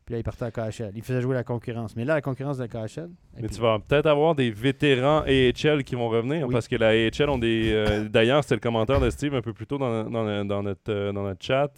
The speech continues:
Speaker 2: Euh, qu'est-ce qui va arriver ? Parce que là, t'as des très bons joueurs qui ont traversé, qui étaient limite entre la N H L et la A H L, qui pourraient être de très bons vétérans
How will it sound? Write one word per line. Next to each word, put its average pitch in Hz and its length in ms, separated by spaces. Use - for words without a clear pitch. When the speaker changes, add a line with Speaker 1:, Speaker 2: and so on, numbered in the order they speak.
Speaker 2:
Euh, 101 520
qu'est-ce 113 200
qui 110 80
va 113 80
arriver ? 110 320
Parce 113 140
que 113 80
là, 123 140
t'as 117 120
des 107 160
très 165 280
bons 147 220
joueurs 156 340
qui - 80
ont 117 80
traversé, 117 500
qui 135 80
étaient 123 300
limite 196 500
entre 170 320
la 143 200
N 143 100
H 135 260
L 170 100
et 147 60
la 127 120
A 120 80
H 120 340
L, 185 220
qui - 100
pourraient 113 200
être 117 80
de 104 60
très 147 340
bons 139 220
vétérans 117 600